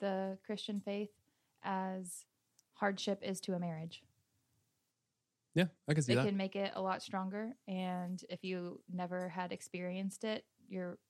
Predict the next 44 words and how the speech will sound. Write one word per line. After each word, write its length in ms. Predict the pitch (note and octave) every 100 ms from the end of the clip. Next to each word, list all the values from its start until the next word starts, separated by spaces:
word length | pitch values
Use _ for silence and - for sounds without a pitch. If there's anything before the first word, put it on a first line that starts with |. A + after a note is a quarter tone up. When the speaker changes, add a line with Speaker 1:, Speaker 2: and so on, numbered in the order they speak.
| -
Speaker 1:
your 80 |
relationship 560 | F3+ F3+ F3 F#3 F#3 F3+ -
really 180 | F3+ F3+
can't 380 | F#3 F3+ F#3 - _ F3+
be 220 | F#3+ F#3+
as 160 | F3 -
strong 320 | - F#3 F#3
as 320 | F3+ E3+ - - _ _
possible. 540 | - F3+ - G3+ A#3+ - -
Speaker 2:
Mm-hmm. 480 | B2 A#2+ A2+ - F3+
Speaker 1:
Um, 400 | F3+ E3+ E3 E3+ - _ _ _
but 300 | F#3 E3+ - - -
like 200 | F3 E3
you 60 | F3+
said, 200 | E3+ F3+
you 80 | E3+
have 200 | F3 -
to 240 | E3+ F3+ - _ _ _ -
handle 320 | F3+ E3+ E3
it 100 | E3
the 80 | E3
right 180 | D#3 -
way. 240 | F3+ E3 _ _
Speaker 2:
Yeah. 200 | G#2+ G#2 - _ -
'Cause, 140 | D3
I 80 | C#3
mean, 160 | C3+ B2
it's, 220 | A#2+ -
uh, 400 | A2 G#2+ G#2+ G#2
I 20 |
think 140 | A2+ A#2+
it's 80 |
an 160 | G#2+ G2+
apt 360 | G#2 G2+ - - _ _ _ _ _ _
analogy 520 | G#2+ G#2 G#2 G2 F#2
because 420 | G2+ G#2+ G2 - -
doubt 440 | A2 A2 G2+ G2
is 320 | - G2+ F#2+ -
hardship 480 | - G#2+ - G#2 -
in 140 | A2
your 240 | G#2 G2+ G2+
relationship 500 | G#2 G#2 - A2 G#2
with 80 | F2+
God. 340 | A2 - G#2